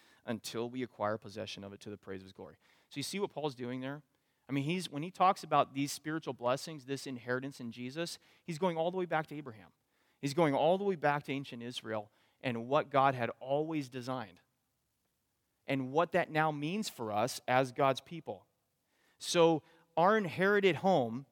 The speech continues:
this sense of home, is in the form, first of all, of spiritual blessings through Jesus. It's inward. Paul says he chose us to be holy and blameless. We have adoption as sons and family. We have redemption.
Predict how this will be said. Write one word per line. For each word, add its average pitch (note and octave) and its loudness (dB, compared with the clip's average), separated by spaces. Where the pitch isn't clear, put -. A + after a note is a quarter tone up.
this F#3+ 6
sense F#3+ -2
of D3+ 0
home, C3 4
is D#3+ 2
in E3 0
the D#3+ 0
form, D#3 2
first F#3+ 0
of C3 -2
all, A#2+ 2
of D#3+ 8
spiritual E3 -2
blessings C#3+ 2
through D3+ -4
Jesus. C#3 -4
It's D#3+ -2
inward. D3 -4
Paul D3 2
says C#3 0
he B2+ -4
chose D3 0
us D#3+ -2
to C#3+ -12
be D3 -8
holy D3 -2
and C3+ -2
blameless. C3+ -2
We D3 0
have C#3+ 4
adoption C3+ 0
as B2+ -2
sons C3 -4
and A#2+ -4
family. C#3+ -4
We C#3 0
have A#2+ 2
redemption. B2 -6